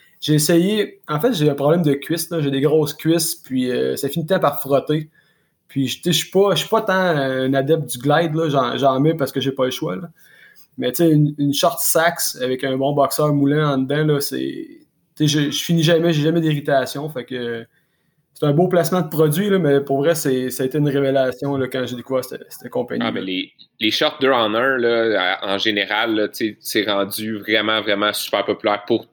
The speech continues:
Speaker 2: pour toutes ces raisons-là. Tu sais, c'est, c'est vraiment super confortable, que ce soit pour les femmes, pour les hommes. Ça, ça, ça, ça fait la job. C'est des tissus aussi qui sont légers, qui respirent bien. Euh, puis ça évite toute la friction au niveau des cuisses, là. Fait que vraiment, c'est un incontournable, c'est sûr.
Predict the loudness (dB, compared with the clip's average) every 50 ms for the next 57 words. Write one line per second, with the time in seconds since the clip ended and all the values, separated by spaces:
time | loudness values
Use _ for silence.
0 | _ _ -10 -10 -2 -2 -2 0 2 0 2 2 0 0 0 -2 -2 0 0 0
1 | 0 0 -4 -6 -4 -2 -2 -2 -2 -4 -6 -18 -20 _ _ _ _ _ -2 -2
2 | -2 0 0 0 0 0 -2 -2 -4 -6 -2 0 -2 0 0 -2 -2 -2 -4 -2
3 | -2 -2 -2 -2 -2 -6 -4 -4 -2 0 0 0 2 2 2 2 0 0 0 -2
4 | -2 -2 -2 -2 -2 0 0 0 0 2 2 2 2 0 -2 -6 -10 _ _ _
5 | _ _ _ _ _ _ _ _ _ _ _ _ _ _ _ _ _ -12 -4 -2
6 | -2 -2 0 0 -2 -2 -2 -4 -2 -2 -2 -2 0 -2 -4 -2 0 2 2 2
7 | 2 2 2 2 4 4 6 4 4 2 0 -2 -2 -2 -2 -2 -4 -4 -4 -2
8 | 0 0 0 0 0 0 0 0 -2 -4 -4 -4 -2 -2 0 2 2 2 2 2
9 | 2 2 2 2 2 0 -2 -2 -2 -2 -4 -4 -4 -2 -2 -2 -2 -2 -2 -2
10 | 0 0 -2 -2 -4 -8 _ -20 -20 -20 -20 _ _ -4 -2 0 2 2 0 0
11 | -2 -2 -2 -2 -2 0 0 -2 0 -2 -4 -2 -2 -4 -6 -6 -10 -8 -4 -2
12 | 0 0 -2 -2 -2 -2 0 0 -2 -2 0 0 0 0 0 -2 -6 -4 -2 -4
13 | -2 -2 -4 -2 -2 -2 -4 -4 -4 -2 0 0 0 0 0 0 -2 -2 0 0
14 | -2 -2 -2 -2 -2 0 0 0 0 -2 -2 -2 0 0 0 0 -2